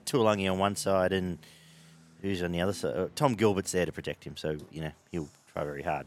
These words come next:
But, uh, I think this is the matchup, uh, as we saw, I think, was it in Perth two years ago when we f-,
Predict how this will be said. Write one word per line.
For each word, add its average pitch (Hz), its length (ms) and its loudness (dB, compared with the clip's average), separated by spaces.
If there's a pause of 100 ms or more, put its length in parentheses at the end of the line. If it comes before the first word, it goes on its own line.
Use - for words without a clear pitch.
(120)
But, - 340 -6 (760)
uh, 92 320 6
I 92 100 4
think 87 180 -4
this - 360 -2
is 85 680 -2 (140)
the 82 100 -4
matchup, 85 440 0 (360)
uh, 90 180 2
as 90 220 2
we 87 80 -4
saw, 85 300 0
I 82 80 -2
think, 80 200 -10
was 85 160 -6
it - 80 -12
in 73 100 -14
Perth 90 520 -2
two - 120 -6
years 80 280 -6
ago 76 220 -4
when 76 240 -6
we 76 80 -4
f-, - 220 -16